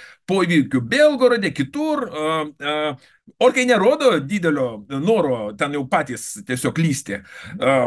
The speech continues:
nu taip, ateina, mobilizuojasi, bet jam trūksta entuziazmo. Tam, kad įpūst entuziazmą, e, manau, irgi čia motyvacija buvo ne paskutinėj, e,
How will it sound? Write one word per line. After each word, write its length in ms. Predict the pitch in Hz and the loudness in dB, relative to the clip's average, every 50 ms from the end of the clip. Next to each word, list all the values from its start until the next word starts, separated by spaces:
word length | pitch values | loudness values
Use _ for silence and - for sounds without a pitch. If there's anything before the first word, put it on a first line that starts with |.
| 123 165 | 0 0
nu 120 | 269 311 254 | 0 0 2
taip, 240 | 262 277 320 - - | 2 2 2 0 -2
ateina, 400 | 139 - - - 277 277 262 220 | -2 0 0 -2 0 0 0 0
mobilizuojasi, 960 | 175 156 151 143 160 156 147 143 139 180 226 262 254 240 226 - - 214 170 | 2 0 0 0 0 0 0 -2 0 2 2 4 4 4 2 -2 -6 -8 -8
bet 540 | 135 117 110 160 175 196 233 277 277 - - | -8 -4 0 2 2 2 2 0 -2 -2 -2
jam 240 | 151 170 208 233 214 | 0 0 0 -2 -4
trūksta 320 | - - - 170 - 196 180 | -6 -8 -8 -8 -8 -10 -8
entuziazmo. 480 | 170 180 170 160 143 127 123 123 117 | -8 -4 -2 0 0 0 -2 -4 -6
Tam, 220 | 110 - 247 247 - | -4 -4 -2 -2 -4
kad 180 | 175 170 - | -6 -8 -10
įpūst 460 | 202 - - - 208 180 165 - - | -12 -14 -12 -8 -8 -8 -6 -6 -8
entuziazmą, 640 | 127 123 - 131 120 151 214 262 294 285 285 294 285 277 | -8 -6 -4 -2 0 0 0 0 0 -2 -4 -4 -6 -8
e, 600 | - _ - - _ _ _ - - 143 151 151 | -10 _ -20 -20 _ _ _ -4 -2 -2 0 0
manau, 380 | 147 147 151 156 185 240 277 294 - - | 0 0 0 0 0 0 0 -2 -4 -4
irgi 460 | 214 262 277 262 277 277 269 262 226 - | -4 -2 -2 -2 -2 -2 -2 -2 -4 -6
čia 380 | - - 214 233 254 262 247 220 | -6 -2 -2 0 0 -2 -2 -4
motyvacija 720 | 175 170 170 190 156 165 180 185 - - 208 185 185 175 | -6 -6 -4 -4 -2 -2 -4 -4 -6 -8 -8 -8 -6 -6
buvo 400 | 151 131 156 165 160 160 160 165 | -4 -4 -4 -4 -2 -2 -2 -2
ne 220 | 156 139 131 123 | -2 -2 -2 -2
paskutinėj, 720 | - 127 123 - - 131 131 - 147 151 151 151 147 151 - | -4 -6 -6 -4 -2 -2 -2 -2 -4 -4 -2 -2 -2 -2 -2
e, 220 | - 135 131 135 | 0 0 2 2